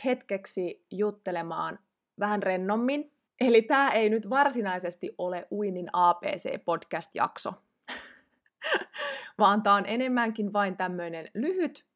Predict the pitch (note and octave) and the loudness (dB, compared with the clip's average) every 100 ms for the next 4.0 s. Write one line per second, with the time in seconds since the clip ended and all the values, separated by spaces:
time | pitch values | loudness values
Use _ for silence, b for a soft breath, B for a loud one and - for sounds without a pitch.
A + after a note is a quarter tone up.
0 | _ B3+ B3 A3 G#3+ G3 G3 F#3 F#3 F3+ | _ -4 -2 -2 -2 -4 -6 -6 -6 -8
1 | F3 F3+ F3+ F#3+ F3 E3+ _ _ - F#3+ | -6 -6 -4 -2 -2 -2 _ _ -2 0
2 | E3+ - _ _ - A#3+ B3+ A#3 - F#3+ | 0 -4 _ _ -2 2 2 2 0 -4
3 | - - A#3 G3 F#3 - _ E3+ D#3+ | -6 -2 0 0 -2 -6 _ -6 -6